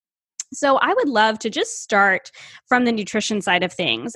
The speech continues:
and kind of talk about nutrient needs in the postpartum period. Because I know that we just talked about, we hear a lot about nutrient needs during pregnancy, and I truly believe not nearly enough about postpartum, where we arguably would need even more <laughs> support when we're recovering from birth.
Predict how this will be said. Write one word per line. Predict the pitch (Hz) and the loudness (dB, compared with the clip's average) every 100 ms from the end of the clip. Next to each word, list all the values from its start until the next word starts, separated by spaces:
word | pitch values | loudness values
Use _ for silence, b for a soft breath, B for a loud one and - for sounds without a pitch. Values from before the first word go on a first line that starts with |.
| - | 0
and | 233 226 226 240 240 | 2 4 2 -2 -4
kind | 392 | -4
of | 480 | -4
talk | - 247 226 233 - | -4 0 2 2 0
about | 202 208 190 190 - _ b b - | 0 2 2 0 -2 _ b b -4
nutrient | 233 240 - 220 180 | -2 0 0 0 0
needs | 180 180 190 | -2 -4 -4
in | |
the | 185 | -6
postpartum | - 185 - 185 170 | -4 -6 -4 -4 -4
period. | 156 170 95 71 - - B B | -6 -6 -6 -6 -10 -16 B B
Because | 254 269 | 0 2
I | 277 | 2
know | 262 262 269 | 4 4 4
that | 240 - 208 | 2 0 -2
we | 214 | -2
just | 220 - | -2 -2
talked | - 370 - | -2 0 2
about, | 240 208 208 | 2 4 4
we | 262 | 0
hear | 254 320 | 2 2
a | 302 | 2
lot | 220 202 | 2 2
about | 226 240 | 2 0
nutrient | 214 214 - 214 - | 0 -4 -2 -2 -2
needs | 196 180 | -4 -6
during | - 175 190 | -6 -6 -6
pregnancy, | - 302 294 294 - 285 285 | -2 0 0 -2 -2 0 0
and | - 220 214 208 | 2 0 0 0
I | 214 | -2
truly | 214 - 339 302 | -2 -2 0 2
believe | 226 226 220 | 2 2 2
not | 214 208 | 0 0
nearly | 220 220 208 | 0 2 0
enough | 185 170 320 | 0 0 0
about | 294 226 196 | 2 2 2
postpartum, | 214 214 - 196 202 311 277 | 0 -2 -2 -2 0 0 0
where | 302 302 | 0 2
we | 302 - | 0 0
arguably | - 392 494 403 311 330 | -2 0 0 0 0 0
would | 302 | 2
need | 277 294 | 2 2
even | 277 254 247 254 | 2 0 0 0
more | 339 440 | 0 0
<laughs> | |
support | - 311 269 247 277 285 | 0 0 2 2 0 0
when | 262 | 0
we're | 240 233 | 2 0
recovering | 233 226 220 196 202 208 | 0 -2 -4 -4 -6 -6
from | 202 | -10
birth. | 202 262 151 | -6 -4 -4